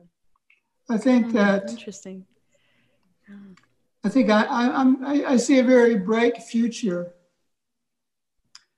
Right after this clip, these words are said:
Speaker 1: because so many wonderful devotees and their families are settling here,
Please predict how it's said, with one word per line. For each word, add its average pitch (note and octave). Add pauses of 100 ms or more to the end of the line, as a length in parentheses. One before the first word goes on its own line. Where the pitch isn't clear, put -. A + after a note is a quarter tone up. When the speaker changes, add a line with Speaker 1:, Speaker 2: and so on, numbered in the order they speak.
(240)
Speaker 1:
because G#3 (380)
so -
many A3+
wonderful G#3+
devotees G3+
and G3+
their G3
families G3 (340)
are G3+
settling G3+
here, D#3